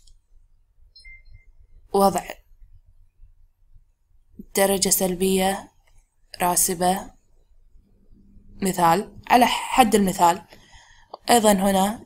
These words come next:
درجة سلبية أخرى لهذه الطالبة المخالفة، وهنا أيضا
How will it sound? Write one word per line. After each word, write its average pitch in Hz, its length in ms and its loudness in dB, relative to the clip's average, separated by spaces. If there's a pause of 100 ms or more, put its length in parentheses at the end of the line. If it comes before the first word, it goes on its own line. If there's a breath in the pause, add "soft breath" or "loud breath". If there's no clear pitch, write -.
درجة 185 300 0
سلبية 175 520 2
أخرى 226 400 0 (300)
لهذه 190 380 0
الطالبة 202 720 0 (720)
المخالفة، 202 880 0 (1000)
وهنا 196 420 0
أيضا 190 460 -2